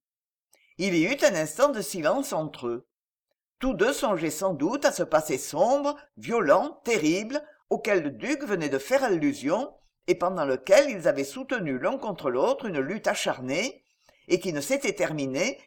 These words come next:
que par l'irrémédiable défaite de Faustin. Et ils ne purent pas, songeant à ce passé, ne pas évoquer l'image de Pardaillan,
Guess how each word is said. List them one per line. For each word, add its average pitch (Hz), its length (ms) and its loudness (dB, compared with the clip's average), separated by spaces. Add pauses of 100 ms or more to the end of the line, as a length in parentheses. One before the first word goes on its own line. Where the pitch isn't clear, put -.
que 170 80 0
par 151 200 -2
l'irrémédiable 185 800 0
défaite 269 480 2
de 208 120 -2
Faustin. 120 600 -6 (960)
Et 180 160 6
ils 160 80 -2
ne 147 80 0
purent 240 400 -4
pas, 247 240 4
songeant 226 480 -2
à 160 140 2
ce 160 120 -6
passé, 175 600 -2 (240)
ne 147 80 -2
pas 277 300 0
évoquer 233 380 -2
l'image 160 420 0
de 127 120 -4
Pardaillan, 180 760 0